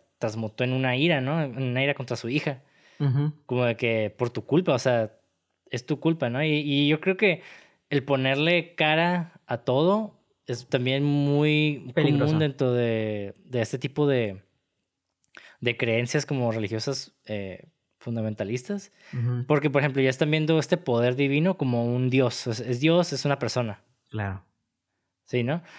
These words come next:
Speaker 1: El diablo es una persona también.
Speaker 2: Ujú.
Speaker 1: Entonces,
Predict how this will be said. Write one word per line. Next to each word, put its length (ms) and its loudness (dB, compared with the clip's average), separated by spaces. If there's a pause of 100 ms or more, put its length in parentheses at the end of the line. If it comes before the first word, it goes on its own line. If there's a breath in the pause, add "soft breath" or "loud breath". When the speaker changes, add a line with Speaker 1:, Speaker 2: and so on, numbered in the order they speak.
Speaker 1:
El 180 2
diablo 300 6
es 180 0
una 160 2
persona 260 0
también. 300 -6 (100)
Speaker 2:
Ujú. 200 -10
Speaker 1:
Entonces, 440 -2